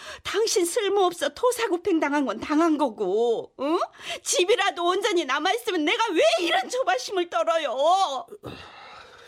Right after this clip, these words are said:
내가 그 양반한테 가서 또 뭘 했다고? 사람을 뭘로 보느냐? 사기꾼이니 배상이니 다 그 양반이 흥분해서 자기 입으로 혼자 떠든 소리예요. 별말 안 했어요.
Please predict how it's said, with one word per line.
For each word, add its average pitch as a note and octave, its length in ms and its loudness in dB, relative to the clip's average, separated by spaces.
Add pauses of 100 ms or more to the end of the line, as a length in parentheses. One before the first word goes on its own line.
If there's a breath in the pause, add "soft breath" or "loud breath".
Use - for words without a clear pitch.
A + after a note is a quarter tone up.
(840 loud breath)
내가 D#4+ 180 2
그 E4 160 -2
양반한테 D#4 460 0
가서 C#4 260 -4
또 D#4 80 0
뭘 C#4 240 0
했다고? D4 520 0 (420 loud breath)
사람을 D4+ 640 0
뭘로 D#4 380 2
보느냐? D4 540 0
사기꾼이니 D4+ 800 -2
배상이니 E4 800 0 (340 loud breath)
다 - 240 -4
그 A#4 200 4
양반이 D#4+ 420 2
흥분해서 C#4+ 500 -2
자기 D4 380 0
입으로 C#4+ 220 -2
혼자 C#5 340 0
떠든 E4+ 260 2
소리예요. G#3 1000 0 (1800 loud breath)
별말 A3+ 560 -2
안 F#3+ 240 -4
했어요. F#3+ 840 -2